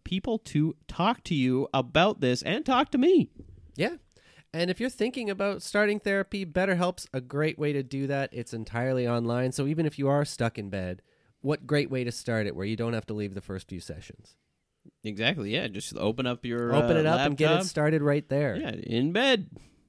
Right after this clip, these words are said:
Speaker 1: Perfect. You can still wear your jammies, just as I like it.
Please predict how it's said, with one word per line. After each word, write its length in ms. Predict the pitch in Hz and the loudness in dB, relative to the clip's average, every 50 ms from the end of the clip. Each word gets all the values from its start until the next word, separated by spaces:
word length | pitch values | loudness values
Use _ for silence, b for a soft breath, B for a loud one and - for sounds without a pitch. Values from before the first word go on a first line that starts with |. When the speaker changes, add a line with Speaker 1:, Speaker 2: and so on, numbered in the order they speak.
| - 120 - - - | -18 -18 -18 -4 0
Speaker 1:
Perfect. 560 | - 202 254 320 370 311 208 135 - - - - | 4 4 4 4 6 4 4 4 2 -2 -10 -6
You 100 | - 113 | -2 0
can 80 | 120 113 | 0 0
still 220 | - - 185 190 190 | 0 0 2 2 4
wear 120 | 202 208 | 4 4
your 180 | 202 214 214 202 | 4 2 2 0
jammies, 680 | 202 226 247 262 269 262 226 135 101 - - - - _ _ _ _ _ | 0 2 2 2 2 2 2 2 0 -2 -6 -14 -18 _ _ _ _ _
just 180 | - 117 - - | -8 -8 -6 -4
as 120 | 143 139 | -4 0
I 140 | 160 170 170 | 2 2 2
like 260 | 170 175 180 160 - | 2 2 0 0 0
it. 300 | 147 - - - - - | -2 -4 -4 -8 -20 -20